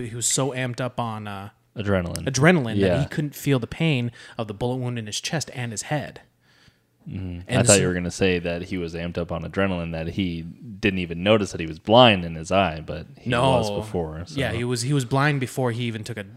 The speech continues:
Speaker 1: fucking bullet to the eye.
Speaker 2: Holy cow.
Speaker 1: And, like, his eye was fine. It, like, perfectly hit the crevice in between
Speaker 2: Uh-huh.
Speaker 1: his nasal cavity and his eye hole. So his eye, like, wasn't even, like, bloodshot or anything.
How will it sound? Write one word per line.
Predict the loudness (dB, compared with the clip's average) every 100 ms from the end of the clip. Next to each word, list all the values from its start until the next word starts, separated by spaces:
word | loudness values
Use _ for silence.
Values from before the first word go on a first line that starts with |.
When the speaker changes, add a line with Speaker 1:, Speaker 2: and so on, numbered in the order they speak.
| -20 -8
Speaker 1:
fucking | -6 -4 -2
bullet | -2 -2 -4
to |
the | -10
eye. | -10 -8
Speaker 2:
Holy | -8 -8 -12 -16
cow. | -16 -16 -2
Speaker 1:
And, | 2
like, | 2 2
his | -2 -2
eye | -2
was | -2 -2
fine. | -2 -2 -2
It, | -6
like, | -12 -12
perfectly | -6 -4 -2 -4 -4 -6
hit | -6 -10 -12
the |
crevice | -16 -6 -4 -4 -8
in | -10 -8
between | -4 -2 -2
Speaker 2:
Uh-huh. | -2
Speaker 1:
his | -8 -8
nasal | -8 -8 -8
cavity | -8 -8 -6 -8 -10 -16 -16 -10
and | -10
his | -10 -8
eye | -6 -6
hole. | -8 -14 -16 -20 _ _ _ _
So | -6 -4
his | -4 -6
eye, | -4 -2
like, | -2 -6
wasn't | -8 -4 -4
even, | -4
like, | -8 -10 -10
bloodshot | -6 -4 -2 -4 -6
or | -10
anything. | -16 -20 -20 -20